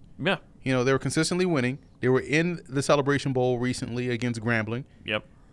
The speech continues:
Speaker 2: Coach Mack leaves, goes to Rice, and, you know, you had an interim head coach last year for the full season. You thought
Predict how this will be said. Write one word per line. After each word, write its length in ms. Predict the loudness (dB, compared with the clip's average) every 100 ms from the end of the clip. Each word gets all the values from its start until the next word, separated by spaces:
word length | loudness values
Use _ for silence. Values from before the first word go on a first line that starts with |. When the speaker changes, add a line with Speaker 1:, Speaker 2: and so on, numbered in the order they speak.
| -20 -20 -20 0
Speaker 2:
Coach 260 | 2 4
Mack 240 | 4 2 2
leaves, 280 | 0 0 0
goes 240 | 2 2
to 60 | 0
Rice, 440 | 0 0 0 -8 -16 -20 -20 -20 -20 -20 -20 -4
and, 420 | 0 2 0 -4 -10 -20 -20 -20 -20 -20 -16
you 140 | -4 0
know, 100 | 0
you 120 | 0
had 100 | -2
an 60 | -2
interim 260 | -2 0
head 220 | 0 -2
coach 280 | 0 -2 0
last 320 | 2 2 2 0
year 420 | 0 2 0 -2 -8
for 100 | -12
the 60 |
full 240 | -6 -4 -2
season. 320 | -4 -6 -4
You 100 | -2
thought 340 | 4 6 6